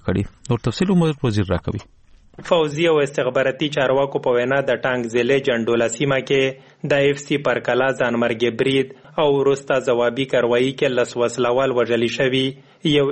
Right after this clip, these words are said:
Speaker 2: اف سی سرتیری هم وژل شوی، دوه ژوبل شوي دي. ځایي خلک وایي چې دغه نښته کې دوه ځایي کسان هم ژوبل شوي چې روغتیایي وضع یې د خطرې نه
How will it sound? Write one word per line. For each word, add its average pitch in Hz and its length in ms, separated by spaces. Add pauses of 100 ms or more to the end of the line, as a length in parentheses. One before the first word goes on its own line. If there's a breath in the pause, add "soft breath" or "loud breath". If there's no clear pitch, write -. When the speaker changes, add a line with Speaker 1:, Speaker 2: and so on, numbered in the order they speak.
(100)
Speaker 2:
اف 139 160
سی 143 240
سرتیری 131 540
هم 135 180
وژل 120 340
شوی، 139 240 (140)
دوه 135 240
ژوبل 131 360
شوي 113 360
دي. 110 100 (580 loud breath)
ځایي 123 240 (120)
خلک 120 280
وایي 135 240 (280 loud breath)
چې 170 80 (100)
دغه 135 260
نښته 131 480
کې 143 180
دوه 120 180 (100)
ځایي 120 200 (120)
کسان 131 400
هم 123 180
ژوبل 117 320
شوي 135 300 (280 loud breath)
چې - 80 (120)
روغتیایي 135 460
وضع 135 380
یې 135 100
د 127 140
خطرې 135 380
نه 131 60